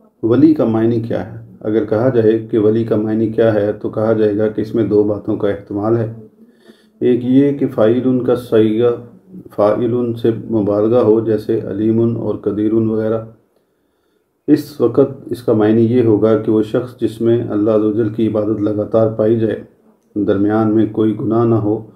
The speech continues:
और ये भी जायज़ है कि फ़ाइल मफ़ूल के मायने में हो,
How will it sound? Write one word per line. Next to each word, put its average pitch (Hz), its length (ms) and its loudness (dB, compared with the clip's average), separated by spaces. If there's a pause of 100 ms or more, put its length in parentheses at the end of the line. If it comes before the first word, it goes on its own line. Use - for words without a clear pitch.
(320)
और 101 140 2
ये 107 200 4
भी 117 160 -2
जायज़ 104 360 0
है 104 180 4
कि 107 160 -4
फ़ाइल 110 480 -2 (180)
मफ़ूल 107 540 0
के 113 160 -2
मायने 104 360 0
में 113 120 2
हो, 104 220 0